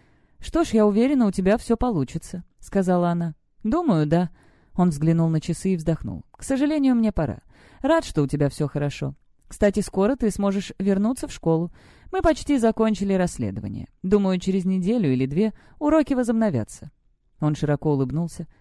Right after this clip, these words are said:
а мое сердце сжалось. Как быстро. Такого я не ожидала. Вероятно, это значило, что скоро нам нужно принять решение. «У меня будут дела в Рольденбурге в ближайшее время.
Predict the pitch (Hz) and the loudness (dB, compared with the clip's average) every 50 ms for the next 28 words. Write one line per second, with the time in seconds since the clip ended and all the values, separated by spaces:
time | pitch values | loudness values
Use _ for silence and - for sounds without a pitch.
0 | - - 175 180 170 170 170 170 - - 180 175 - - 175 165 156 135 131 135 | -6 -4 0 0 2 2 2 0 0 -2 -2 -4 -2 -4 -6 -6 -4 -4 -2 -2
1 | 113 107 - - - - _ _ _ _ - _ - 160 151 147 165 170 - - | -2 -4 -6 -10 -14 -20 _ _ _ _ -10 _ -4 -4 -2 -2 -4 -4 -4 -6
2 | - - 143 - - - _ _ _ - - 190 - - 226 214 202 202 202 196 | -12 -14 -16 -18 -20 -20 _ _ _ -4 -4 -4 0 0 0 2 2 2 2 0
3 | 196 185 180 175 160 165 160 160 160 156 139 98 - - - _ _ _ _ _ | 0 0 0 0 -2 -2 -2 -2 -2 -4 -4 -6 -10 -14 -18 _ _ _ _ _
4 | - - 165 180 180 180 175 190 196 - - - 143 - 151 143 160 165 175 170 | -4 2 4 4 6 6 4 2 2 0 0 -2 0 0 -2 -2 0 0 -2 -2
5 | - - 139 135 - - 151 143 - - - 180 175 170 151 147 139 143 151 165 | -2 -4 -4 -4 -4 -4 -6 -6 -6 -4 -4 -2 0 0 0 0 -2 0 0 -2
6 | 170 151 160 151 - - 147 151 160 170 160 - 160 160 147 - - - 185 175 | -2 -2 -2 -4 -2 -2 -4 -2 -2 -4 -4 -4 -4 -6 -6 -4 -6 -4 -4 -4
7 | 135 101 85 - - - - _ _ _ _ _ _ _ _ - - 254 254 262 | -4 -6 -10 -12 -16 -20 -20 _ _ _ _ _ _ _ _ -2 2 4 4 6
8 | 254 262 254 240 233 247 214 240 220 202 220 240 240 262 302 294 233 165 151 147 | 6 6 4 4 2 2 2 0 0 0 0 0 2 2 2 2 4 4 2 4
9 | 139 147 156 156 143 151 156 151 147 151 151 143 151 170 170 156 160 156 151 - | 4 2 0 0 0 0 0 0 0 -2 -2 -2 0 -2 0 2 2 0 0 0
10 | - 160 151 151 156 151 151 147 147 | -2 -2 0 0 0 -2 -2 -4 -6